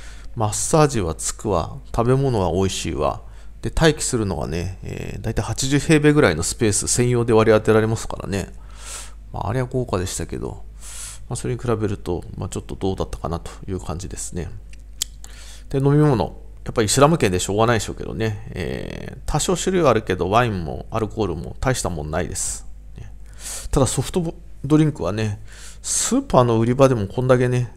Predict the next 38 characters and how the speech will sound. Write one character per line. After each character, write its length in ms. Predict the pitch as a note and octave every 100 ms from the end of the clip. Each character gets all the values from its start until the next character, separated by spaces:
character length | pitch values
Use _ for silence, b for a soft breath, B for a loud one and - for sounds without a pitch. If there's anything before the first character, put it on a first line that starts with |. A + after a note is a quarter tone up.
| A#2+
え 220 | A#2 -
ー、 80 | A#2
豪 200 | A#2+ B2
快 180 | C3 B2
に 60 |
並 220 | A#2+ C3 A#2+
べ 140 | B2
ね 80 | B2
え 60 |
だ 100 | A2
ろ 80 | G2+
う 40 | -
っ 40 |
て 160 | - -
ぐ 100 | F#2
ら 80 |
い 20 | F2+
も 280 | F2 D#2 - A#1+ - -
う 40 |
す 160 | - A2+
ご 160 | A#2
い 140 | F2+ - - - - -
た 100 | G#2+
く 60 |
さ 120 | - G#2
ん 60 |
並 200 | G2+ G2+
ん 60 | G2+
で 80 | -
て 140 | -
ね。 260 | F2+ F#2 - B B B B B -
で、 80 |
こ 220 | B2 - C#3+
の、 100 | C#3+
こ 320 | - - D3+
う 80 | D#3
い 220 | D3+
う 60 | C#3